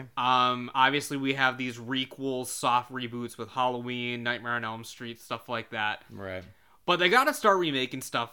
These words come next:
Speaker 1: that wasn't great to begin with, 'cause that's what we wanna do
Speaker 2: Agreed.
Speaker 1: with a remake. We wanna make it, whether the special effects weren't there at the time, it had a good story, but, like, the writing wasn't that great, or bad acting, or, like, whatever the case is.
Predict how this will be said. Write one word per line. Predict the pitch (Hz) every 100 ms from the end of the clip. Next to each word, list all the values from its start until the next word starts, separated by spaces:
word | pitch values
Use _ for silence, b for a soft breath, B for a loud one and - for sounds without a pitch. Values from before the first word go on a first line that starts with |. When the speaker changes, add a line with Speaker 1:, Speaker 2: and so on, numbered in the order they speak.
| 120
Speaker 1:
that | 120 117 - _ _ _ _ _ -
wasn't | 175 143 160 165 156 139
great | 127 131 131 127 -
to | 131
begin | 123 123 113 92
with, | 90 -
'cause | 143
that's | 151 160
what | 170
we | 160
wanna | 156 151 143
do | 147
Speaker 2:
Agreed. | 143
Speaker 1:
with | 127
a | 120
remake. | 127 117 113
We | 123
wanna | 127 127
make | 127 127 123
it, | 127 117 B B B
whether | 123 135 135 131 127 120 b b b b b _ -
the | 135
special | - 160 147 139
effects | 127 - 156 156 156
weren't | 151 139
there | 147 143
at | 135
the | 135
time, | - 135 135 131 135 127 B B
it | - 139
had | 156 156
a | 147
good | 135 156 131
story, | - - 156 151 156 143
but, | 139
like, | 131 123
the | 123
writing | 120 135 143 143
wasn't | 147 143 139
that | 139 131
great, | 131 135 131
or | 120
bad | 113 117 120
acting, | 131 139 139 151
or, | 139
like, | 135 131
whatever | 139 196 247
the | 214
case | - 175 156 -
is. | 139 120 101